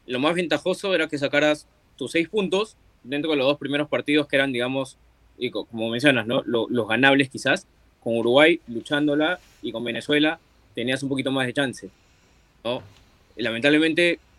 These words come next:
lo que le pasó a Venezuela hoy día nos pasó con Uruguay también, que por un error nos empataron el partido y prácticamente no es que ganamos uno, sino perdimos dos puntos.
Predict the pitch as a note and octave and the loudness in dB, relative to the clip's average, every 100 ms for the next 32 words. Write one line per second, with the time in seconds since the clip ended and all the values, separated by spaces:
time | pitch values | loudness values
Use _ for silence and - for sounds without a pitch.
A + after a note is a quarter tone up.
0 | - B2+ B2 - A#2+ A2+ A#2 D#3 E3 C#3+ | -8 -2 -2 0 -2 -2 -2 0 2 2
1 | C#3+ D#3 D3+ E3 F3 F#3 - _ _ - | 2 4 4 4 2 -2 -6 _ _ -12
2 | A2 A2 A2+ G#2+ C#3 C#3 C3+ D3 D3+ D#3 | -8 -6 -4 -2 0 0 4 4 4 2
3 | C#3+ D3 F3+ B2+ G2+ A#2 C#3 D3+ E3 F#3+ | 0 0 0 -2 0 0 2 4 4 2
4 | - _ _ _ _ - A#2 A2+ A2 A#2+ | 0 _ _ _ _ -8 -4 -4 -4 -4
5 | A2+ A2+ C#3 D3 C3+ C#3 D#3+ D#3+ F#3+ - | 0 2 2 2 0 2 4 6 2 -4
6 | _ B2+ A#2 A2+ A2 A2 G#2+ - B2 C3 | _ -6 -4 -4 -6 -8 -4 0 0 0
7 | B2+ C3+ C3 B2+ B2+ - B2+ B2+ C3 - | 0 2 2 0 0 2 2 2 0 0
8 | D3+ F3 A#2+ A2 G#2+ A2 A#2 A#2 A2 A2+ | 0 0 -4 -4 -2 -2 0 -2 -2 0
9 | D3+ D3 G#2+ G2+ | 4 4 2 -8